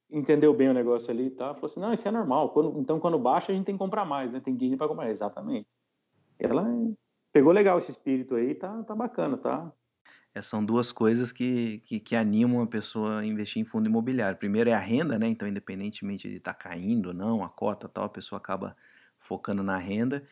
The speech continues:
Speaker 2: E saber que é um negócio, eu não sei que fundos que vocês compraram, mas se você quiser, tem a foto do que você comprou. Então, é uma coisa mais palpável do que simplesmente uma ação de empresa.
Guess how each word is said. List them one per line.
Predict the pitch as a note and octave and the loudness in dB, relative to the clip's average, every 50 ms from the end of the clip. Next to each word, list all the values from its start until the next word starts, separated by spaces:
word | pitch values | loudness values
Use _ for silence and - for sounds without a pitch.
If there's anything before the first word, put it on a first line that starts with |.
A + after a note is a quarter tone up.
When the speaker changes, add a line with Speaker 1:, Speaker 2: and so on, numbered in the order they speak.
| _ - - - _ _ - | _ -20 -20 -20 _ _ -10
Speaker 2:
E | B2 | -2
saber | - E3 D3 D3 D3 | 0 0 2 2 0
que | - | 0
é | E3+ | -2
um | F3 | -4
negócio, | F3 F3 D#3+ D#3 D#3+ D#3+ D#3+ - F3 | -4 -4 -2 -2 -2 -2 -2 -4 -4
eu | C#3 | -2
não | C3 | -2
sei | B2+ - C#3 | -2 -2 -4
que | C3 - | -4 -6
fundos | G#2+ - - - G#2+ A#2 D3+ E3 B2 G2+ - | -8 -12 -8 -4 -2 -2 0 -2 -4 -6 -8
que | - | -8
vocês | G2+ G2 F#2 - - G2 - | -8 -8 -8 -8 -10 -12 -10
compraram, | - A2 F#2+ F2+ - G2 G#2 A#2 C#3+ D#3+ D3+ A#2+ | -10 -10 -8 -6 -4 -2 0 2 0 0 0 -2
mas | G#2 G#2 G#2 - | -4 -6 -8 -8
se | - | -10
você | A2 G#2+ - A2+ | -10 -8 -8 -8
quiser, | - A2+ G2+ A2 A2 | -8 -6 -4 -4 -4
tem | - - | -4 -6
a | G3 | -10
foto | - - - - B2 B2+ D3+ D#3 - | -10 -8 -2 0 2 2 2 0 -4
do | E3+ F3+ | -8 -8
que | D#3+ G#3 | -6 -6
você | G3 F3+ - F#3 | -6 -6 -6 -6
comprou. | - - G3+ F#3 - B2 A#2 B2 C#3 | -6 -4 -6 -4 -2 0 0 2 2
Então, | C3 A2 G2 - A2 | 2 0 0 -2 -4
é | |
uma | A2+ A#2+ | -4 -4
coisa | A2+ - C3 C3+ | -4 -4 -4 -4
mais | C3 C3 C3+ C3 | -4 -4 -4 -4
palpável | - C#3+ C#3 C3 B2+ - A#2+ A2 A#2+ B2+ B2 C3 | -2 -2 -2 0 0 0 0 0 0 0 -2 -4
do | C3 C#3 B2+ | -6 -8 -8
que | - - | -10 -12
simplesmente | B2+ - C3+ C3 C3 B2 B2 A2+ A2 A2+ - | -10 -10 -10 -10 -8 -6 -4 -4 -4 -4 -4
uma | C3 B2+ | -4 -4
ação | B2 - - - A#2 B2 | -4 -4 -4 -2 -2 -2
de | B2 B2 B2+ | 0 0 -2
empresa. | A#2 A#2 - F#2+ G2 G#2 A#2 B2+ B2 A2 G2 G2 G2 | -4 -4 -4 -4 -2 0 0 0 -2 -2 -4 -8 -12